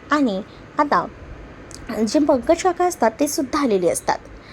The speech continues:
तर आता माहीला बोलवलं जातं. खरं तर रमाच्या आईला खूप जास्त दुःख होत असतं, कारण एवढे दिवस हे सत्य रमाच्या आईपासून लपवून ठेवलेलं असतं, कारण रमा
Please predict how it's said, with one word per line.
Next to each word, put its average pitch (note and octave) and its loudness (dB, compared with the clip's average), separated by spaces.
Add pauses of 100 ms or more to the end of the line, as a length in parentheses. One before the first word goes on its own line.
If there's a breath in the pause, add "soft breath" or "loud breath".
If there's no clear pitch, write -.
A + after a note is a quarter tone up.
(180 loud breath)
तर F4 6
आता F#4+ 6
माहीला C4 4
बोलवलं G#3+ 2
जातं. - 0 (320 loud breath)
खरं G#3+ 6
तर A3+ 2
रमाच्या F#3+ 0
आईला G3 2
खूप D4 0
जास्त D#4 0
दुःख A#3+ 0
होत F#4 4
असतं, G3 0 (320 loud breath)
कारण E4+ 6
एवढे A#3+ 4
दिवस D4+ 2
हे D#4+ 2
सत्य G#3+ 2
रमाच्या C4+ 4
आईपासून D4+ 2
लपवून A#3 0
ठेवलेलं G3+ -4
असतं, - -6 (460 loud breath)
कारण G#3 4
रमा G3+ 0